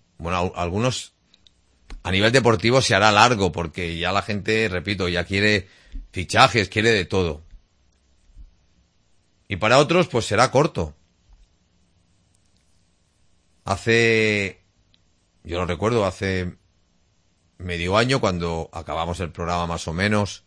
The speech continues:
eh, la temporada pasada, yo recuerdo haber dicho, "El año que viene veremos si nos compran, no nos compran", cuando habían salido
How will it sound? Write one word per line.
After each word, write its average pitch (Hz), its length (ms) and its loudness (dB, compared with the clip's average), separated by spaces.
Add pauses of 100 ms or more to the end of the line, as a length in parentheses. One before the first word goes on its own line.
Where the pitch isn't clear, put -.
(720)
eh, 82 260 -8
la 80 140 -6
temporada 82 340 -6
pasada, 113 580 0 (1300)
yo 82 140 -8
recuerdo 101 300 0
haber 110 180 2
dicho, 92 460 -6 (720)
"El 92 100 -4
año 120 160 2
que 120 80 2
viene 135 220 4
veremos 107 960 0 (1500)
si 92 480 -8 (120)
nos 92 180 -8
compran, 139 460 2
no 123 100 2
nos 107 160 -2
compran", 143 680 2 (920)
cuando 90 240 -6
habían 104 200 0
salido 117 640 0